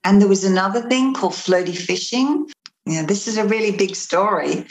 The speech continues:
So flirty fishing is when women in the cult would sleep with men outside of the cult to bring them in as disciples or as fish who donated housing,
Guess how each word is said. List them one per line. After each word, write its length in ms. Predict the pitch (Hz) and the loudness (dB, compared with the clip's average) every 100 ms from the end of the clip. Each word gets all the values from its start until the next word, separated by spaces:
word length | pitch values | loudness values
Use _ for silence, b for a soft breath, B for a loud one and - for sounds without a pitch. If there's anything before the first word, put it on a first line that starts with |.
| B B B B _ | B B B B _
So 220 | - 196 | 2 2
flirty 440 | 196 - 233 247 240 | 2 0 0 0 -2
fishing 460 | - 254 - 220 | -2 -2 -2 0
is 180 | 185 185 | 0 -2
when 380 | 196 190 190 - | -2 0 -2 -2
women 440 | 180 196 233 269 | 0 2 4 2
in 120 | 262 214 | 2 -2
the 80 | |
cult 560 | 196 - 220 165 185 - | -6 -4 -2 -2 -6 -4
would 140 | 185 | -2
sleep 500 | - - - 247 262 | -2 -6 -2 0 2
with 160 | 240 226 | 0 2
men 600 | 196 190 185 156 170 226 | 2 4 2 -2 -4 -4
outside 540 | - 175 - 202 208 220 | -4 -4 -4 -2 -2 -4
of 100 | - | -4
the 80 | 196 | -6
cult 400 | - 165 156 - | -2 -4 -4 -2
to 240 | 196 190 | -2 2
bring 220 | 233 262 | 4 4
them 160 | 254 202 | 4 0
in 260 | 196 226 | -2 -4
as 240 | 170 170 - | -4 -4 -4
disciples 1040 | 226 - 170 160 - 214 466 - - - _ _ _ _ _ _ B B _ _ | -8 -4 -4 -2 0 2 2 -4 -12 -16 _ _ _ _ _ _ B B _ _
or 580 | 202 185 180 202 254 - _ _ - | 0 2 2 0 -2 -8 _ _ -6
as 400 | 165 160 - - - - _ | -6 -6 -12 -14 -20 -20 _
fish 720 | 240 247 403 - - - - - _ _ | 2 2 0 -6 -8 -10 -12 -18 _ _
who 520 | 185 - 226 214 202 - _ - 165 | -2 2 0 2 0 -4 _ -8 -2
donated 920 | - 202 196 190 202 196 170 - - - - _ _ _ _ - | 2 4 6 4 0 -2 -4 -6 -6 -14 -16 _ _ _ _ -8
housing, 1120 | - 185 175 175 175 180 175 170 170 170 170 | -4 0 2 0 -2 -4 -2 0 0 0 -2